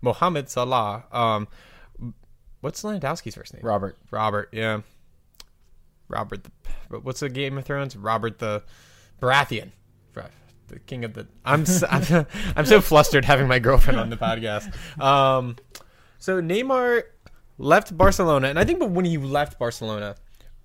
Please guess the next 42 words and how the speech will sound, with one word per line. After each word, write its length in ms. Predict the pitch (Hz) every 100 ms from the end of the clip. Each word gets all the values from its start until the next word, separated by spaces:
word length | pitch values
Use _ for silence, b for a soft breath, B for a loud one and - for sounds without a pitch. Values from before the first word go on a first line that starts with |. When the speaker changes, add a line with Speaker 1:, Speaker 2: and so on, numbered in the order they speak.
| -
Speaker 1:
when 380 | 139 143 156 190
he 140 | 185 185
was 100 | 160
at 160 | 170
Barcelona, 440 | 147 127 135 120 110
we 180 | 156
were 80 | 175
considering 400 | 151 120 131 117
him 140 | 113 104
a 60 |
top 260 | - 104 -
three 120 | 107
player. 320 | - 98 - - -
Speaker 2:
I 180 | 135 139
was, 280 | 127 101 110
absolutely. 240 | 123 143 127 107 92 135
Speaker 1:
Yeah, 100 | 147
and 180 | 127
being 280 | 143 196 180
that 180 | 165 131
age, 320 | 143 151 117
we 100 | 117 113
were 80 |
like, 160 | 101 -
"Holy 240 | 151 120
shit, 320 | 98 123 101 -
he's," 420 | 127 127 117 -
Speaker 2:
Yeah. 180 | 151 117
Speaker 1:
the, 60 | 87 b b b -
I 120 | 143
think 200 | 180 156
he 340 | - - 160
may 200 | 147 143
have 140 | 139 113
solidified 580 | - 107 165 - 113 101
that 160 | 123
spot 300 | - 107 107 117
when 80 |
he 60 | 117
was 60 | 113
at 80 |
Barcelona. 560 | 110 117 117 127 117